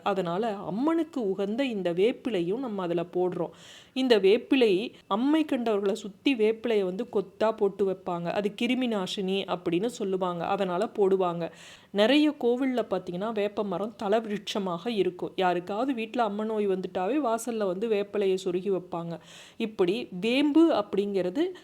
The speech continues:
அம்மன் கோவில்கள் அனைத்திலையும் நிச்சயம் இருக்கும். இந்த சிவனுக்கும் அம்மனுக்கும் உகந்த நாள்ல சிறிது வேப்பிலையை எடுத்துக்குங்க. அடுத்தது மிக முக்கியமான ஒரு பொருள் வெட்டிவேர். வெட்டிவேரை எல்லா கோவில்லையும் பாத்தீங்கன்னா அபிஷேக நீர்ல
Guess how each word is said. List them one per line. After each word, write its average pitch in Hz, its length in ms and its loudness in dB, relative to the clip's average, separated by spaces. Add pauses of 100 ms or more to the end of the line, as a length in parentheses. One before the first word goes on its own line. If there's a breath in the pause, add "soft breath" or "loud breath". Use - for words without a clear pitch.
(140 loud breath)
அம்மன் 240 400 0
கோவில்கள் 202 420 0
அனைத்திலையும் 262 760 0
நிச்சயம் 240 480 -2
இருக்கும். 180 340 -4 (120)
இந்த 208 280 0 (100)
சிவனுக்கும் 262 540 -2
அம்மனுக்கும் 220 600 -4
உகந்த 226 420 0
நாள்ல 185 460 -2 (160 loud breath)
சிறிது 226 400 2
வேப்பிலையை 226 640 4
எடுத்துக்குங்க. 175 640 -4 (360 loud breath)
அடுத்தது 196 720 0
மிக 220 300 0
முக்கியமான 220 680 -2
ஒரு 170 180 -2
பொருள் 190 420 -4
வெட்டிவேர். 190 640 4 (160 loud breath)
வெட்டிவேரை 208 720 6
எல்லா 240 440 0
கோவில்லையும் 226 680 -2
பாத்தீங்கன்னா 196 460 -6 (100)
அபிஷேக 247 580 0
நீர்ல 220 460 -2